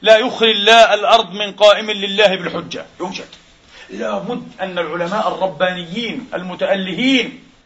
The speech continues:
أهل الله وخاصته لا بد أن يوجدوا في كل زمان وفي كل صقع. قال: "اللهم بلى، لا يخري الله الأرض من قائم لله بالحجة، لئلا تخلو الأرض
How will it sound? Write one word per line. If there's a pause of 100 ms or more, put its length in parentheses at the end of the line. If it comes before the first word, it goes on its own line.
(160)
أهل
الله
وخاصته (420)
لا
بد
أن
يوجدوا
في (120)
كل
زمان
وفي
كل
صقع. (480)
قال:
"اللهم
بلى، (440)
لا
يخري
الله
الأرض (380)
من
قائم
لله
بالحجة، (360)
لئلا
تخلو (360)
الأرض